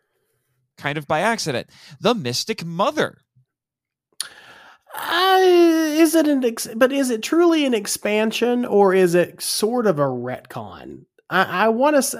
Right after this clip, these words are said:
Speaker 2: <sighs> it feels, it, I, I wanna talk about, I, I'll, we'll talk about her later, but I feel like it was a little bit of a retcon.
Speaker 1: I
Speaker 2: You know?
Speaker 1: don't think it's a retcon, but for those who don't know, the Mystic Mother is a character who shows up in the finale, and she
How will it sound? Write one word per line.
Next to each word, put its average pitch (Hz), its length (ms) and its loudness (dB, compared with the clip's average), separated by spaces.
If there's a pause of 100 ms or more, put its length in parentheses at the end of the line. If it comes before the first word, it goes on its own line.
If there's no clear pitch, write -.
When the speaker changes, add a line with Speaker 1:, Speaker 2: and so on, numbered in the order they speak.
(160)
Speaker 2:
<sighs> - 260 -16
it 196 160 -8
feels, 311 440 -4 (100)
it, 220 160 -12 (200)
I, 254 240 -4
I 247 80 4
wanna 302 200 4
talk 233 260 2
about, 185 180 0
I, 185 160 -6
I'll, 269 200 2
we'll 294 140 -4
talk 247 260 0
about 185 200 2
her 160 140 0
later, 127 400 -2
but 135 180 -2
I 165 120 2
feel 254 220 -2
like 208 480 2
it 185 100 0
was 165 140 -2
a 165 80 0
little 220 400 -2
bit 175 200 0
of 147 120 -2
a 139 80 -2
retcon. 120 720 -12 (360)
Speaker 1:
I 330 260 -2
Speaker 2:
You 349 60 -6
know? 285 120 0
Speaker 1:
don't 160 140 -6
think 151 220 -6
it's 131 160 -8
a 127 60 -8
retcon, 104 720 -10
but 143 220 0 (140)
for 185 240 -8
those 196 320 -4
who 196 80 -10
don't 175 200 -6
know, 143 140 -4
the 131 100 -8
Mystic 170 340 -10
Mother 156 220 -8
is 151 120 -10
a 151 40 -12
character 139 360 -10
who 139 60 -12
shows 139 300 -8
up 139 160 -10
in 127 120 -10
the 120 60 -12
finale, 120 680 -8 (560)
and 135 560 -6
she 143 540 -12